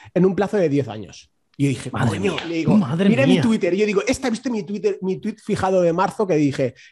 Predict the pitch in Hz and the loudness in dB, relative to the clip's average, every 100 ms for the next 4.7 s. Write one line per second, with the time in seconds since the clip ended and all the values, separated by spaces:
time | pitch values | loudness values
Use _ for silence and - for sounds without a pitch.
0 | - 151 202 220 233 226 170 143 190 196 | -2 0 2 0 -2 -2 -2 -2 2 2
1 | 170 135 160 165 - 147 156 165 165 147 | 0 -2 -2 -4 -6 -2 0 0 0 0
2 | 143 127 123 113 110 - - - - 170 | -2 -2 -4 -6 -10 -16 -20 -20 -4 -2
3 | 147 165 175 190 165 147 131 110 - 147 | 0 -2 0 0 2 0 -2 -4 -4 -4
4 | 135 131 131 117 131 120 107 | -2 -4 -6 -6 -6 -6 -10